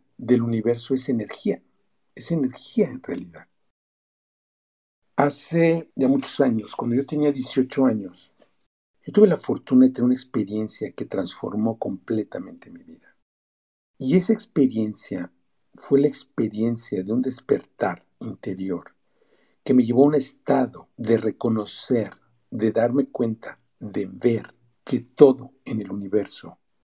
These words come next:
todo está construido de luz. Quizás todos han estado en el mar. Y cuando estás en el mar, cuando ves el sol,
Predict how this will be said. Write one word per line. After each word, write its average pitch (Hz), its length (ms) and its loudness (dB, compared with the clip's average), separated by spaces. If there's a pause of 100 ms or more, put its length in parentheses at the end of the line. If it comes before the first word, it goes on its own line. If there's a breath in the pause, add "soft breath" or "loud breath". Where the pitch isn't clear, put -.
(720)
todo 127 200 6
está - 200 -8
construido 104 540 -8
de 82 160 -10
luz. - 560 -12 (1120)
Quizás 147 320 4
todos 139 340 8
han 123 100 0
estado - 520 0 (140)
en 104 200 -8
el 95 100 -6
mar. 110 440 -4 (800)
Y - 60 -20
cuando 117 160 -2
estás 147 200 -4
en 170 80 2
el 131 140 0
mar, 113 400 -6 (300)
cuando 110 240 -8
ves 117 180 -8
el 113 180 -2
sol, - 580 0